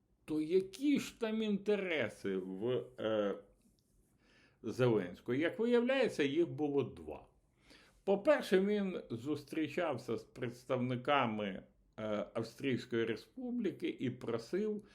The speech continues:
видати його політичних опонентів. Так, так, ви не, е, ослухались, у вас все добре з слухом.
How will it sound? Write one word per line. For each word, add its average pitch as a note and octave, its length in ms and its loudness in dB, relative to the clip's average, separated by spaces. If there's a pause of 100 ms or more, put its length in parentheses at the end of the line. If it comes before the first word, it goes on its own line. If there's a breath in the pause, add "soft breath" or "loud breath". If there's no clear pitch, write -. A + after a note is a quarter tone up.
(200 soft breath)
видати F3 1000 0 (320)
його A#2+ 420 4
політичних B2 1000 -2 (120)
опонентів. - 680 -2 (920)
Так, C#4 320 -2
так, C4 340 -2 (220)
ви A#3 640 2 (460)
не, F3+ 800 -2 (120)
е, B2+ 680 -6 (140)
ослухались, B2 1080 -6 (140)
у B2+ 180 -6
вас F3 760 -4 (260)
все D3 280 -4
добре A2 640 -2 (800 soft breath)
з - 80 -20
слухом. A2+ 600 0